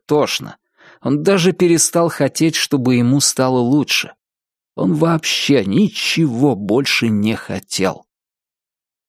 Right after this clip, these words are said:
Сегодня он, как и всегда, сидел на скамейке в соседнем дворе.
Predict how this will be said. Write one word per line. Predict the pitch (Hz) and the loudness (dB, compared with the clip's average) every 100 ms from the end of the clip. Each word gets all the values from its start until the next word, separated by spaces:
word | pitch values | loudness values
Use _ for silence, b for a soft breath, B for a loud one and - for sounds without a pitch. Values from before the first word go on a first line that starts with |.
| _ _ _ _ | _ _ _ _
Сегодня | - 101 95 160 147 147 | 0 0 2 2 4 2
он, | 127 151 151 135 | 4 2 2 0
как | 135 135 143 | -2 0 -2
и | |
всегда, | 120 - 120 110 120 139 | 0 0 -2 -4 0 0
сидел | 139 120 107 127 127 | 2 -2 0 0 0
на | 117 | -2
скамейке | - 117 107 123 123 120 | -2 -2 0 0 0 -2
в | - | -2
соседнем | 104 98 - 110 107 104 | -2 -2 -2 -2 -2 -2
дворе. | 92 101 98 92 - | -2 -2 -2 -6 -10